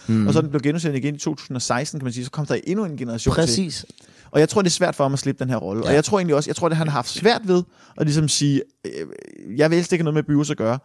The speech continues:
Speaker 1: Ja.
Speaker 2: Men jeg tror, som han er blevet ældre, har han så også lært at leve med, at det er den, han er.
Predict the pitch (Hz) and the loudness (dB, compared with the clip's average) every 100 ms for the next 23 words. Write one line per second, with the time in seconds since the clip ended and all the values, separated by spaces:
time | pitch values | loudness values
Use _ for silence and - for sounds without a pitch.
0 | - - 82 - 151 123 143 185 175 156 | -14 -8 -6 0 0 2 -2 -2 -2 -2
1 | 147 135 127 143 151 131 120 123 127 110 | -2 -2 -2 -2 -2 -6 -6 -6 -4 -6
2 | 117 117 131 147 131 110 - 101 _ _ | -4 -2 0 0 0 -2 -4 -12 _ _
3 | _ _ _ - 180 131 117 107 98 90 | _ _ _ -2 0 0 -2 -2 -6 -8
4 | 107 | -12